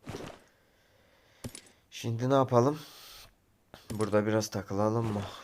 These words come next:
Ne diyorsunuz? Vallahi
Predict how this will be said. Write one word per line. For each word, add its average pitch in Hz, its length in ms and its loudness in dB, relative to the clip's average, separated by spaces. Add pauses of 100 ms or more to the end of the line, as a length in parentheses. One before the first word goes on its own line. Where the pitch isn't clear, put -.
(100)
Ne 107 240 -4
diyorsunuz? 95 640 -10 (2750)
Vallahi 110 500 -6